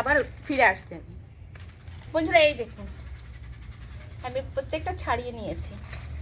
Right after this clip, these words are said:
এই দেখুন, প্রত্যেকটা ছাড়িয়ে নিয়েছি। এবার একটা কাজ করতে হবে বন্ধুরা, সেটা হলো, এই দেখুন, আমি অ্যালোভেরার জেলটা এই যে ছাড়িয়ে নিয়েছি, এটাও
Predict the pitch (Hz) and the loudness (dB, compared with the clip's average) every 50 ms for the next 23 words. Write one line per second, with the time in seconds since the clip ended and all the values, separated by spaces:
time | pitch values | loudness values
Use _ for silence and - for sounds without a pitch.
0 | - - - - - - - - - - 277 302 320 330 339 349 339 339 339 320 | -6 -6 -6 -6 -8 -8 -10 -12 0 6 6 6 6 6 2 -2 -2 -4 -2 -2
1 | 320 311 - 403 392 - 440 - - - 247 208 208 196 190 190 190 185 185 - | -4 -4 -4 -6 -4 -4 -4 -4 -2 -2 -2 -2 -2 -4 -6 -8 -8 -10 -10 -12
2 | - - - - - - - - - - - - - - - - 311 302 370 392 | -12 -14 -14 -14 -14 -14 -12 -12 -12 -12 -12 -12 -10 -4 0 2 6 8 8 8
3 | 392 370 - 269 - 415 392 320 269 254 - - 240 233 - 247 226 233 247 226 | 8 6 4 2 -2 0 2 4 4 4 2 0 -2 -2 0 0 0 0 0 -2
4 | 233 233 233 240 240 262 330 587 - - - - - - - - - - - - | -4 -6 -4 -2 -2 -2 -2 -2 -6 -8 -10 -10 -10 -12 -12 -12 -12 -12 -12 -12
5 | - - - - - - - - 294 294 330 339 339 359 370 311 294 311 403 539 | -12 -12 -14 -14 -14 -14 0 2 2 6 8 6 6 6 4 2 2 2 2 -2
6 | - - - 285 302 269 269 269 226 208 208 220 262 247 233 226 240 269 277 269 | -6 -2 -2 0 0 0 -2 -2 -4 -8 -8 -6 -2 2 2 4 6 4 4 4
7 | 269 254 269 285 277 - 247 233 240 233 - 294 285 226 185 180 180 - - - | 2 2 2 0 0 0 -2 -2 -2 0 0 0 0 0 -2 -4 -8 -10 -10 -12
8 | - - - - - - - - - - - - 247 233 240 233 214 196 196 190 | -12 -12 -12 -12 -12 -12 -12 -12 -12 -12 -2 2 2 2 2 2 -2 -4 -6 -8
9 | 190 - - - - - - - - - - - - 277 285 330 349 | -8 -10 -10 -10 -10 -10 -10 -10 -10 -10 -12 -6 -6 4 8 10 10